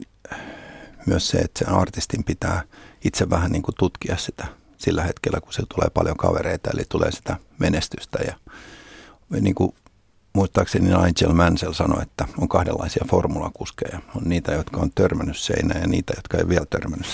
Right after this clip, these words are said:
seinään. Ja se tuossa tuohon päähän, päähän nousemisen kanssa on vähän silleen, että menestys on sellainen asia, että se on iso,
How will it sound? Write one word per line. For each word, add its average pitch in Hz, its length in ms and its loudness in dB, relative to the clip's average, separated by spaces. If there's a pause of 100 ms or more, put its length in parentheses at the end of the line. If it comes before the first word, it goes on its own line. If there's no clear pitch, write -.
seinään. - 260 -2
Ja 80 80 0
se - 140 -2 (220)
tuossa - 280 -2 (120)
tuohon 78 200 -2
päähän, 87 320 2 (1000)
päähän 90 340 6
nousemisen 82 540 0
kanssa 82 400 0
on 85 60 2
vähän 85 200 2
silleen, 82 320 0
että - 180 -2 (340)
menestys 92 400 4
on 85 100 2
sellainen 85 340 2
asia, 82 280 2
että - 220 -8 (640)
se - 180 2
on 101 120 6
iso, 107 320 4